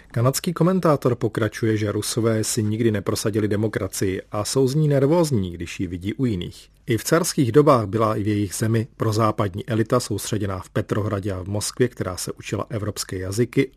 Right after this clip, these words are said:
obdivovala evropské instituce a chtěla i ve své vlasti nějakou formu demokracie a svobody. Evropští liberálové si často mysleli nebo doufali, že by tyto síly mohly v Rusku převážit, ale nikdy se to nestalo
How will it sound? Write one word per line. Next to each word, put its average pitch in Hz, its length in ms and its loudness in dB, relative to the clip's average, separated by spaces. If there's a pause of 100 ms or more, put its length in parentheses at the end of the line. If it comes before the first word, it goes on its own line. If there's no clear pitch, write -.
obdivovala 101 640 -2
evropské 101 540 -8
instituce 117 640 -2 (380)
a 120 80 -2
chtěla 196 380 -4
i 180 220 0
ve 139 120 0
své 98 260 -4
vlasti 104 380 -4
nějakou 104 480 -2
formu 95 400 -8
demokracie 95 680 -6
a 107 80 -10
svobody. 101 520 -4 (600)
Evropští 123 560 2
liberálové 107 640 4
si 110 160 -2
často - 360 -4
mysleli 127 540 4
nebo 160 280 2
doufali, 104 480 0
že 113 140 -2
by 92 240 -8
tyto 165 300 -6
síly 117 380 -4
mohly 98 300 -4
v 92 60 -8
Rusku 98 300 -10
převážit, 90 580 -4 (260)
ale 104 220 -2
nikdy 101 240 -2
se 101 140 -6
to 110 100 -6
nestalo 104 460 -2